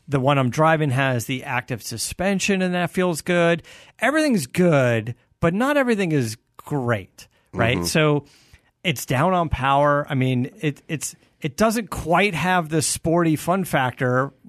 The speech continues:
Speaker 1: that you want with the six-speed manual because you have a, you have a two hundred horsepower, one point five liter four-cylinder.
Speaker 2: Must be turbocharged?
Speaker 1: Yeah.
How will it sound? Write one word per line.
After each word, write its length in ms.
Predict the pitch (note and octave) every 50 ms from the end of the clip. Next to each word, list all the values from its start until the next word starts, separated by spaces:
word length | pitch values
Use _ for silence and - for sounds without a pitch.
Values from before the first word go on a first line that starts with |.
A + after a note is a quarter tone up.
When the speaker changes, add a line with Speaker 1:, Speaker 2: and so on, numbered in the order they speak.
| - - - F3+ - -
Speaker 1:
that 240 | E3 C#3 D3 D#3+ D#3+
you 100 | D3+ C#3
want 280 | C3+ C#3+ D#3 D#3 D#3+
with 140 | D#3 D3+ -
the 80 | D3 B2+
six-speed 420 | - - D#3 - - - D3 C#3+
manual 540 | D3 F#3+ A#3+ B3+ A#3 G3 F3 D3+ D3 D3 - - - _ _ _
because 480 | - F#3 - G3+ G3+ F#3+ F3 - - - _ _ _ _ _ _ _ _ _ _ _ _ _ _ _ _ -
you 160 | F3+ F#3 F3+
have 180 | F3+ F#3+ G3 E3+
a, 200 | F3 D#3 C#3+ C3 _ _ _ _ _ _ _ _ _ _ _ _ _ _ _ _ -
you 80 | F#3 F#3+
have 60 | F3
a 40 | F3
two 240 | - - G3+ G#3+ F#3+
hundred 220 | D#3+ F3 E3+ C#3
horsepower, 760 | A#2 D3 D#3 D3+ - - - C#3 C3 B2+ B2 A#2+ A#2 G#2+ G#2 _ _ -
one 200 | - C3+ C#3+ C3+
point 280 | - - C#3+ B2+ G#2+ -
five 280 | - B2+ A2+ A#2 G#2+
liter 280 | G#2+ G#2+ G#2+ G2 G2 F#2
four-cylinder. 760 | - - A#2 G#2+ F#2+ - - G2+ G2 G2 - - - - _ _ _ _ _ _ _
Speaker 2:
Must 280 | - G2+ G2 F#2 - -
be 100 | F2+ D#2+
turbocharged? 840 | - - - F#2+ G#2+ A2 C3 C3 - - - C3+ C#3 C#3 C#3+ D3+ D3+
Speaker 1:
Yeah. 200 | C3 A#2 - D#3+